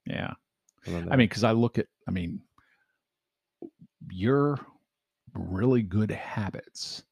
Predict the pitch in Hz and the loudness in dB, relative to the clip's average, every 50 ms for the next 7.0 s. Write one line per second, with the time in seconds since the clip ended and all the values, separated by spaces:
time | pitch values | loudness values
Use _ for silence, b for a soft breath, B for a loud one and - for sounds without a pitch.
0 | _ _ _ _ _ _ _ _ _ _ _ _ _ _ _ _ _ _ - 107 | _ _ _ _ _ _ _ _ _ _ _ _ _ _ _ _ _ _ -6 -6
1 | 98 - - - - 101 107 110 107 101 90 - - - - - - - - - | -6 -6 -4 -2 0 2 4 4 4 2 2 0 -4 -4 -4 -4 -4 -4 -6 -6
2 | 101 - 87 - - _ _ _ _ _ _ - - - 117 110 110 110 104 107 | -6 -6 -6 -8 -10 _ _ _ _ _ _ -10 -2 0 2 2 2 2 2 4
3 | 107 104 98 92 85 87 101 101 104 87 - - - - _ _ _ _ _ _ | 4 4 4 4 2 0 2 2 2 0 -2 -8 -16 -20 _ _ _ _ _ _
4 | _ - 92 87 92 - 117 104 101 92 87 90 92 92 104 104 104 107 - 107 | _ -6 -6 -6 -2 0 0 0 0 -2 -6 -8 -10 -8 -6 -6 -4 -4 -4 -6
5 | - - - - - - - - - - - - B B B B B B B B | -6 -6 -6 -6 -4 -4 -4 -4 -4 -4 -6 -10 B B B B B B B B
6 | B B B - 123 101 - 113 98 95 95 - 95 95 98 95 - - - - | B B B 0 2 6 6 6 6 6 4 2 2 2 2 2 0 -2 -2 -4